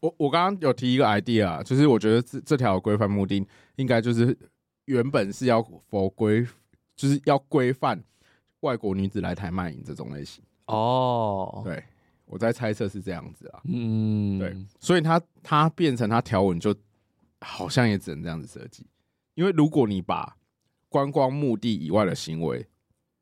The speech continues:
Speaker 1: 列举好了，你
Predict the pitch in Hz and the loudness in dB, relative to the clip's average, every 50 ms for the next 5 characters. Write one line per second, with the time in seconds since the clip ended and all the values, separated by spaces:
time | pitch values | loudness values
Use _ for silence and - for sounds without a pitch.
0 | _ _ _ - 127 127 110 92 - - - - - - - - - - - _ | _ _ _ -4 -2 0 0 0 -2 -8 -14 -20 -20 -20 -20 -20 -20 -20 -20 _
1 | _ _ _ _ _ _ _ _ _ _ _ _ _ _ _ _ _ _ _ _ | _ _ _ _ _ _ _ _ _ _ _ _ _ _ _ _ _ _ _ _
2 | _ _ _ - 117 113 113 - | _ _ _ -2 -2 -2 -2 -2